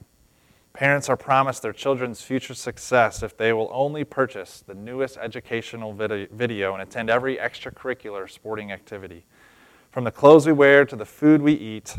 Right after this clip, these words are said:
the reality is that convention, society, and a complex of other competing forces functionally can own us. We're owned by our possessions, owned by those around us, owned by people we have never met but who exert incredible power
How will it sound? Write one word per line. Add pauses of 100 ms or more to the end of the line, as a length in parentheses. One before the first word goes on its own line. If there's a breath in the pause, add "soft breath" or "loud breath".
the
reality
is
that
convention,
society, (400 soft breath)
and
a
complex
of
other
competing
forces (380 soft breath)
functionally (160)
can
own
us. (720 soft breath)
We're
owned
by
our
possessions,
owned
by
those
around
us,
owned
by
people
we
have
never
met
but
who
exert
incredible
power